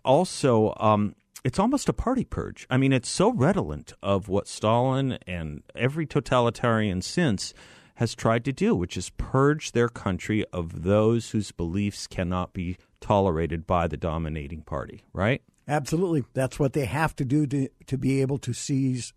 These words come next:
Speaker 2: power. And that's what they, uh, uh, with great passion, uh, try to do, uh, continuously. A-, and, and it's also, if, if, it's funny to hear them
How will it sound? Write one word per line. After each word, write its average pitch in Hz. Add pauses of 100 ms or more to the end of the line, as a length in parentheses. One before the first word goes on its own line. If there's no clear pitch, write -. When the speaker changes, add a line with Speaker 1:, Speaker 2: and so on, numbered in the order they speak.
Speaker 2:
power. 123 (400)
And 127
that's 123
what 131
they, 135 (500)
uh, 107 (360)
uh, 92 (160)
with 127
great 143
passion, 127 (500)
uh, 107 (160)
try 131
to 135
do, 123 (180)
uh, 120
continuously. 123 (420)
A-, -
and, 165
and 156
it's 170
also, 196 (280)
if, 127 (140)
if, 120 (240)
it's -
funny 214
to 151
hear 175
them 135